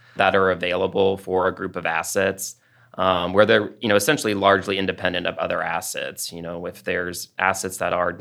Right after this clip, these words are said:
you know, kinda dependent on each other, it may not suggest that they're independent cash flows. Um, and that's gonna vary from entity to entity 'cause everyone kind of maybe tracks things a little bit differently depending on, you know, the type of business, how things are structured.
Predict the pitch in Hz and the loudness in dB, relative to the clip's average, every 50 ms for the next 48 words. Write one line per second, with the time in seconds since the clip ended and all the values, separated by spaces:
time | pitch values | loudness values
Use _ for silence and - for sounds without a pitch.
0 | 92 - 87 87 90 85 90 90 87 - - _ _ _ _ - 98 92 90 92 | -12 -14 -12 -10 -10 -10 -10 -12 -14 -18 -20 _ _ _ _ -6 -4 -4 -4 -6
1 | - - 101 101 95 92 90 90 85 87 87 87 - - 110 107 98 92 90 92 | -4 -2 -2 0 0 0 0 0 0 -2 -6 -6 -2 0 2 2 4 2 2 0
2 | 92 92 90 90 87 87 87 - - - 85 85 85 85 - - - - 87 87 | 0 -2 -2 -2 -2 -4 -6 -6 -10 -10 -6 -6 -6 -6 -6 -8 -10 -8 -8 -8
3 | 87 85 85 - 92 87 - - - - - - 85 85 - - - - - 85 | -8 -8 -10 -10 -10 -10 -10 -12 -14 -14 -6 -4 -4 -2 -2 -6 -10 -8 -8 -6
4 | 85 90 95 - - - _ _ - _ - - _ _ - - 98 95 95 117 | -6 -6 -8 -10 -14 -18 _ _ -20 _ -20 -20 _ _ 0 4 4 4 6 4
5 | 127 123 135 - - 151 127 110 95 101 98 95 98 104 104 101 117 107 110 110 | 4 4 2 2 2 2 2 4 4 6 6 6 6 4 2 0 -2 0 0 0
6 | 110 107 107 104 107 87 104 110 113 113 117 117 117 117 - 101 95 92 85 90 | 0 0 -2 -2 -2 -2 0 0 0 -2 -2 -4 -6 -6 -4 -2 -2 -2 -2 -2
7 | 92 87 90 92 90 92 92 92 92 90 95 95 92 87 - _ 95 92 90 90 | -4 -2 -2 -4 -2 -2 -2 -4 -2 -2 -2 -4 -4 -4 -8 _ -10 -10 -8 -8
8 | 87 - - 92 92 90 - - - 98 95 92 92 92 90 92 92 90 95 92 | -10 -4 0 2 2 2 0 -4 -6 -4 -4 -4 -4 -4 -4 -4 -4 -2 -4 -2
9 | - 98 98 - - 98 92 95 95 95 92 92 - - 95 90 90 87 87 90 | -2 -2 -2 -2 -2 -2 0 0 0 -2 -2 -4 -6 -6 -6 -4 -4 -4 -4 -4
10 | 90 92 - - - - - 85 85 82 80 - - 113 117 - - 104 104 113 | -4 -4 -6 -12 -16 -14 -12 -10 -10 -10 -10 -6 -2 -2 -2 0 -2 -4 -4 -2
11 | - 107 - 104 104 95 95 95 95 98 95 95 82 - 87 87 90 - 90 90 | 0 0 0 0 -2 -2 -2 0 0 0 -2 -4 -6 -6 -8 -8 -8 -8 -10 -12
12 | 87 - 90 - - - 123 110 - - - 104 98 95 98 95 - | -12 -12 -12 -6 -2 0 0 0 0 -2 0 0 0 0 0 -4 -8